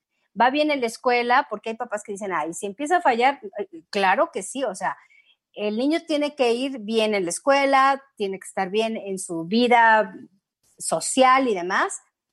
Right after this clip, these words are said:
y aparte hacer doblaje y disfrutarlo. O sea, no se trata de que el doblaje ya se convierta en la vida del niño. Yo creo que eso no es sano. Eh, pero sí pueden ganar buen dinero, pueden hacerlo de manera profesional,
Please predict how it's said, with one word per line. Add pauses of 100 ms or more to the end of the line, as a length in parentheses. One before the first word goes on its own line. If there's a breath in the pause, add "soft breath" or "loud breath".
(280)
y
aparte
hacer
doblaje
y
disfrutarlo.
O
sea, (100)
no
se
trata
de
que (220 loud breath)
el
doblaje
ya
se
convierta
en
la
vida
del
niño.
Yo
creo
que (360 loud breath)
eso
no
es
sano. (1400 loud breath)
Eh,
pero
sí
pueden
ganar
buen
dinero,
pueden
hacerlo
de
manera
profesional,